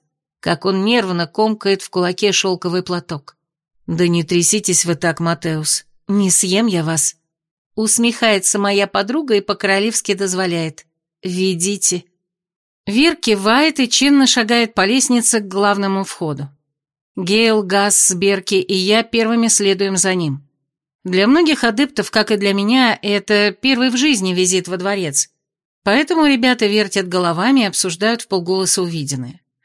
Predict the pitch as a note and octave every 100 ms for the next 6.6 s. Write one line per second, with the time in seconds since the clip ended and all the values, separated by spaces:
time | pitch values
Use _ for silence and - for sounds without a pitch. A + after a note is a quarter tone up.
0 | _ _ - G#3+ A3+ A3+ A#3 B3 E4 C#4+
1 | G#3 G3 G#3+ G#3+ G#3 F#3 A3 - A#3 G#3+
2 | G#3 A3+ A3 F#3+ D3 C#3+ - _ _ _
3 | _ _ A3+ A#3+ G#3+ E3+ G3 B3 B3 F#3+
4 | F#3+ A#3 A#3+ A#3 G3 - F3+ F3 A#3 A#3+
5 | A3+ A3 G#3+ G3+ G#3 G3+ G3+ - G3+ G3
6 | - G#3 F#3+ D#3 D3